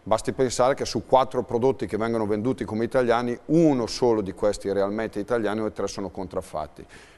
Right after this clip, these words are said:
Questo fa capire il volume d'affari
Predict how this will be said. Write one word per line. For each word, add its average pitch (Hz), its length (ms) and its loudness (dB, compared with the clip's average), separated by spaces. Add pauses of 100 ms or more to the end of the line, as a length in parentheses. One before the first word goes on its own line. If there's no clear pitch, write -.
(160)
Questo 131 400 2
fa 110 140 0
capire 113 420 0
il 110 80 -2
volume 123 460 0
d'affari 110 720 0